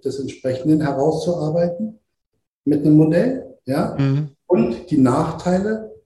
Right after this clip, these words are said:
Speaker 1: mehr objektiv zu betrachten, um eben die Vorteile auch mehr genießen zu können.
Speaker 2: Mhm. Mhm.
Speaker 1: Ja, sodass auch klar ist,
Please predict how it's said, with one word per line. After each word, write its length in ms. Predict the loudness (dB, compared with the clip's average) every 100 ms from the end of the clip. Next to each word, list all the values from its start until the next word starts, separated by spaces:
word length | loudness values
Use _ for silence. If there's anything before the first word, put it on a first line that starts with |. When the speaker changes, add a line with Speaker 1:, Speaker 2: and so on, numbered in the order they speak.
| _ _ 0
Speaker 1:
mehr 720 | 4 4 4 2 0 -6 -10
objektiv 580 | -6 -4 -4 -4 -6 -6
zu 100 | -8
betrachten, 680 | -8 -8 -8 -10 -12 -14 -16 _ _ _ _ _
um 160 | 0 2
eben 180 | 2
die 100 | -2
Vorteile 580 | -2 -2 -2 -2 0 -2
auch 80 | -2
mehr 120 | -2
genießen 360 | -2 -4 -4 -10
zu 180 | -14 -18
können. 220 | -20 -20 _ _ _ _ _ _ -20
Speaker 2:
Mhm. 320 | -16 -16 -18 _ -20
Mhm. 240 | -20 -20 -20 -10
Speaker 1:
Ja, 200 | -6 -4 -4
sodass 260 | -2 -2 -2
auch 160 | -4
klar 360 | -4 -4 -4 -6
ist, 480 | -6 -10 -18 _